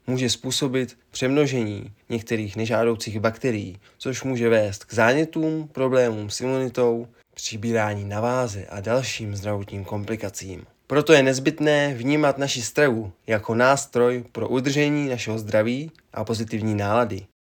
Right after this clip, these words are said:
Každodenní volby o tom, co konzumujeme,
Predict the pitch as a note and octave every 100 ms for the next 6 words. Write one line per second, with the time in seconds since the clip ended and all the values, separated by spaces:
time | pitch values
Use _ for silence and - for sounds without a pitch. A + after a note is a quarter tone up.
0 | _ - D3 D3+ D#3+ D3+ B2 A#2+ D#3 A#2+
1 | D3+ D#3 G#2 F#2+ G2 - A2 - B2 C3+
2 | D3+ B2 G#2+ G#2 F2